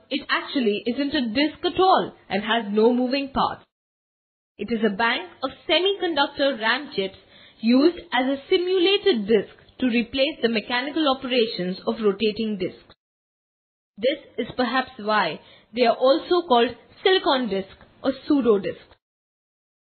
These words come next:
These ram disks are placed on add-on circuit boards that fit inside the computer's motherboard. Magnetic bubble storage also uses semiconductor chips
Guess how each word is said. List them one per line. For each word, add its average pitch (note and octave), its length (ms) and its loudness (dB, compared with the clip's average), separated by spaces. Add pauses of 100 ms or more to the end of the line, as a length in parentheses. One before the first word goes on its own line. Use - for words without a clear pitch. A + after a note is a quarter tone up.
(100)
These C#4+ 400 0
ram A#3+ 280 -2
disks G3 320 -8 (160)
are C4 140 -4
placed D4 400 -2
on C4+ 160 -4 (100)
add-on D#4+ 540 0
circuit C4+ 380 0
boards G3 300 -2 (340)
that A3 240 -2
fit F4+ 200 -2
inside A#3+ 440 -2
the C4 100 -6
computer's G#3+ 540 -2
motherboard. F#3+ 540 -4 (1000)
Magnetic F4+ 640 0
bubble B3+ 300 2 (100)
storage G3 420 -4 (340)
also G#4 420 2
uses B3 380 -4 (140)
semiconductor A#3+ 640 -2
chips - 320 -6